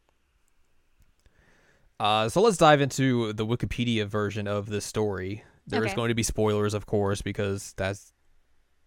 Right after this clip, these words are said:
Speaker 1: how this goes.
Speaker 2: Yes.
Speaker 1: Uh, in nineteen eighty-five Japan, that's where we start this, uh, uh, Jiro
Speaker 2: Adventure.
Speaker 1: Kurabe, Iori Fuyasaka, and Shu Amaguchi experienced shared dreams,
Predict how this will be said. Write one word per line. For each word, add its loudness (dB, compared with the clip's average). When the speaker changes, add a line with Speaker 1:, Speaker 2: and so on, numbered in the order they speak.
Speaker 1:
how -6
this -6
goes. -8
Speaker 2:
Yes. -6
Speaker 1:
Uh, -4
in -2
nineteen 4
eighty-five 4
Japan, -2
that's -8
where -2
we -6
start -6
this, -10
uh, -8
uh, -6
Jiro 4
Speaker 2:
Adventure. 4
Speaker 1:
Kurabe, 4
Iori 4
Fuyasaka, 0
and -4
Shu -2
Amaguchi 0
experienced -4
shared 2
dreams, -2